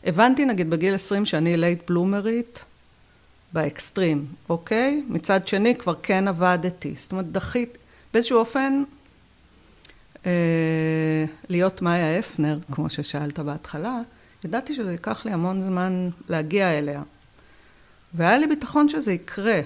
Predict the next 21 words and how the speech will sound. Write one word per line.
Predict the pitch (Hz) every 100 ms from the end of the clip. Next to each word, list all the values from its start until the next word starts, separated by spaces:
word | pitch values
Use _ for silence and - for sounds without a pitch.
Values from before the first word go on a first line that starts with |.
| - - -
אבל | 147 160
זה | 151 156
לא | 170 220
היה | 233 233 233
בקצב | 214 214 226 226 233 214
של | 226 196
החיים | - 214 277 254
באיזשהו | 156 147 147 160
אופן, | 160 156 160 151
כי | -
הוא... | 160 151 - - - - - - -
אמר | 170 165 156
לי | 160
את | 151
זה, | 170
ואז | 175 208
אמרתי | 247 262
לו, | 247
"אני | - 196 185 185
לא | 202 277
ש-, | 294 -